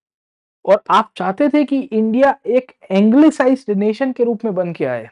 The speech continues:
अंग्रेजीमय देश बन के आए, और इसके लिए ही आपने रिलीजियस डिसेबिलिटीज एक्ट पास किया, लैक्स लॉकी एक्ट कहते थे इसको। ये एक्ट के द्वारा भरपूर मात्रा में मिशनरियों को बढ़ावा दिया गया और कहा गया कि आप जाइए, हम आपको स्टेट प्रोटेक्शन दे रहे हैं, आप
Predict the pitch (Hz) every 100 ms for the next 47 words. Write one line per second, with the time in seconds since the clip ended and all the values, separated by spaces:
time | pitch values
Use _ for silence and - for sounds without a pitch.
0 | _ _ - 180 175 208 220 285 240 233
1 | 202 208 202 185 175 160 131 123 _ _
2 | _ _ _ _ - 165 - 175 - 262
3 | 180 170 165 208 240 - - 208 143 139
4 | 160 208 170 156 160 147 147 196 156 156
5 | - 143 165 - 202 170 139 165 - 156
6 | 156 208 202 - - 180 180 190 220 208
7 | - 131 - _ _ _ _ _ _ _
8 | _ _ _ _ _ 160 165 170 208 -
9 | 208 160 151 202 202 139 143 190 214 160
10 | 147 175 196 185 147 - 151 147 208 208
11 | 190 139 143 196 175 156 165 196 190 185
12 | - 123 262 247 190 202 220 185 160 208
13 | 247 247 196 190 233 254 220 185 220 -
14 | 175 202 214 202 208 226 - 196 190 -
15 | 220 208 185 175 175 160 208 185 147 175